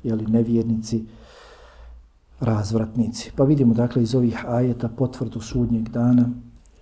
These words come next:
i njegovog imena Esaha. Vidimo da će na sudnjem danu sve rodbinske veze popucati, niko ni za koga neće htjeti da zna, brinut će se samo o sebi.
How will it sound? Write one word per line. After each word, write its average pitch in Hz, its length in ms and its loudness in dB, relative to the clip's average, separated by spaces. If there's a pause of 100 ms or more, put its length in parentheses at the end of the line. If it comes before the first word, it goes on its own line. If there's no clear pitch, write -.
i 123 80 -2
njegovog 117 460 2
imena 123 420 4 (140)
Esaha. 120 680 2 (880)
Vidimo 127 440 4
da 110 120 -2
će 113 160 -4
na 113 100 2
sudnjem 120 400 2
danu 117 320 4
sve 131 240 0
rodbinske 117 540 0
veze 107 260 -2
popucati, 113 680 -6 (500)
niko 120 500 2
ni 135 120 4
za 123 180 0
koga 113 340 -4
neće 117 440 2
htjeti 156 480 0
da 113 140 -6
zna, 110 340 -2 (720)
brinut 123 420 2
će 120 100 -4
se 110 160 -8
samo 123 360 2
o - 20 -6
sebi. 131 380 2